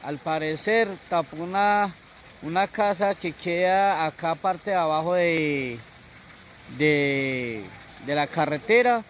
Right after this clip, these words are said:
la vía, la, eh, vini-, a mano derecha, a mano derecha, acá en la parte de abajo de la carretera. Vea, ahí les informo, este barranco, vea, ahí les informo. Se vino un derrumbe grande, grande. No se sabe, la verdad no alcancé a ver.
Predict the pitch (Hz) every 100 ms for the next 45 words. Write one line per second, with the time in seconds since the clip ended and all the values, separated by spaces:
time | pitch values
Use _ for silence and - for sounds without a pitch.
0 | - - - - 147 151 160 170 185 190
1 | 196 190 170 156 156 156 151 151 143 135
2 | 135 135 143 147 - 143 151 175 170 165
3 | 156 143 127 139 165 156 156 143 131 147
4 | 160 170 156 165 135 156 151 - 120 117
5 | - 143 107 - - - - 135 123 131
6 | 170 156 135 151 139 139 - 180 151 151
7 | 143 - 135 127 135 131 156 170 135 143
8 | 139 113 101 - - - - - 143 143
9 | 151 175 170 180 175 170 147 110 92 -
10 | - 120 156 170 135 113 107 139 156 139
11 | 104 101 - - - - 127 143 143 180
12 | 170 190 185 175 160 143 143 156 165 180
13 | 156 180 175 202 196